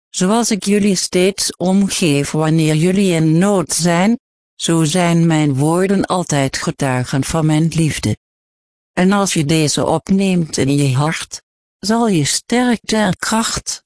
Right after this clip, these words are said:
toevloeien tegen alle verzoekingen van het lichaam en de ziel. Aan de poort van het leven te staan, zal steeds veel aanvechtingen met zich meebrengen, want overal strijdt het boze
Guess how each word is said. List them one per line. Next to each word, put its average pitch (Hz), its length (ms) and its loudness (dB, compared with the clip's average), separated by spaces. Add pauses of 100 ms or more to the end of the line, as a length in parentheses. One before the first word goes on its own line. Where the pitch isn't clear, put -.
toevloeien 185 880 0
tegen 208 480 0
alle 220 300 -2
verzoekingen 147 880 0
van 151 240 0
het 143 200 -2
lichaam 156 600 0
en 147 160 2
de 127 220 2
ziel. 139 380 -2 (840)
Aan 151 200 0
de 139 200 0
poort 196 440 0
van 214 260 0
het - 160 -2
leven 139 560 0
te - 120 -6
staan, 160 500 -2 (400)
zal 214 320 0
steeds 160 480 -2
veel 185 380 -2
aanvechtingen 180 1040 0
met 160 220 0
zich 139 240 -2
meebrengen, 143 840 0 (360)
want 170 280 0
overal 170 500 -2
strijdt 170 460 -2
het 139 160 0
boze 175 460 0